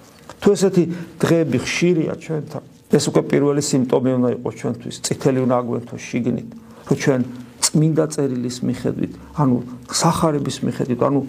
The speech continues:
გამოცხადების მიხედვით არ ვცხოვრობთ. შესაბამისად, ჩვენ ს-, სხვა იდეოლოგიურ ბუშტში ვიმყოფებით. შეიძლება ქრისტეს სახელს ვახსენებდეთ, ტაძარშიც დავდიოდეთ, მაგრამ ჩვენ ქრისტიანობასთან, ცოცხალ ქრისტესთან კავშირი არ გვექნება.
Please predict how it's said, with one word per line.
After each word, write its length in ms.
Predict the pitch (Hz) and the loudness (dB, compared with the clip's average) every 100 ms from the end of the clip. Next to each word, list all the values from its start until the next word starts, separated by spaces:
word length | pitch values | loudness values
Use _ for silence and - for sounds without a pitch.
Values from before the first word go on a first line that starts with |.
| - - | -8 -6
გამოცხადების 880 | 147 135 160 160 - 151 147 139 127 | 0 2 2 2 0 0 0 -2 -4
მიხედვით 400 | 143 147 123 120 | -4 -2 -2 0
არ 200 | 131 160 | 0 0
ვცხოვრობთ. 680 | 170 - - 123 101 - - - _ _ - - - - - - - - - | -4 -8 -8 -6 -6 -10 -16 -20 _ _ -20 -20 -20 -20 -20 -20 -20 -20 -16
შესაბამისად, 800 | - 160 - 180 180 170 151 139 | 0 2 4 4 4 0 -2 -4
ჩვენ 220 | - 165 | -2 -2
ს-, 180 | 156 131 | -2 -4
სხვა 220 | - - 156 | -6 0 2
იდეოლოგიურ 760 | 156 139 165 160 151 156 160 165 - - _ | 2 4 6 4 2 0 0 0 -8 -20 _
ბუშტში 580 | - 160 156 - - - | 0 0 0 -4 -6 0
ვიმყოფებით. 800 | 156 143 135 135 - - - - - - _ - - - - - - - | 2 2 0 -2 -2 -8 -8 -18 -20 -20 _ -20 -20 -20 -20 -20 -20 -18
შეიძლება 420 | - - 170 160 156 | 0 4 4 4 0
ქრისტეს 400 | - 165 160 160 | 0 0 0 0
სახელს 300 | 156 160 151 | -2 -4 0
ვახსენებდეთ, 640 | 156 151 185 165 127 131 | -2 0 -4 -4 -4 -6
ტაძარშიც 520 | - 156 151 151 143 | -2 0 0 -4 -8
დავდიოდეთ, 680 | 131 143 139 151 147 117 - - _ _ _ _ _ _ _ _ - | -2 -2 0 0 0 -2 -10 -14 _ _ _ _ _ _ _ _ 0
მაგრამ 260 | 151 156 | 2 2
ჩვენ 300 | 147 - 160 156 | 0 2 2 2
ქრისტიანობასთან, 640 | 147 - 143 139 139 135 | -8 -6 -4 -4 -4 -6
ცოცხალ 360 | 123 143 - 147 | -4 -4 -2 -4
ქრისტესთან 480 | - 131 143 - 120 | -2 -4 -2 -2 -2
კავშირი 400 | 127 127 - 120 | 0 -2 -2 -2
არ 140 | 117 117 | -2 -2
გვექნება. 460 | 123 - - - | -8 -6 -12 -12